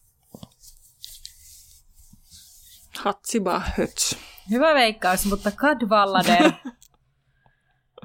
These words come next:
Speaker 1: Fallander.
Speaker 2: Kadvallader.
Speaker 1: Eikö se joku kirjailija?
Speaker 2: Eikö Wallander on se ruotsalainen rikospoliisi, siis hahmo?
Speaker 1: Aa.
Speaker 2: Joo.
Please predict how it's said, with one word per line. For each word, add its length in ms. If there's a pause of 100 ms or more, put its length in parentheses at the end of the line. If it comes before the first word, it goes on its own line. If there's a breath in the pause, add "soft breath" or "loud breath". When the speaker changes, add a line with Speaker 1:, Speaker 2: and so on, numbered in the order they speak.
(1160 loud breath)
Speaker 1:
Fallander. 800
Speaker 2:
Kadvallader. 680
Speaker 1:
Eikö 60
se 120
joku 180
kirjailija? 380
Speaker 2:
Eikö 200
Wallander 480
on 160
se 440 (360)
ruotsalainen 520
rikospoliisi, 680
siis 240
hahmo? 500 (1200)
Speaker 1:
Aa. 200
Speaker 2:
Joo. 100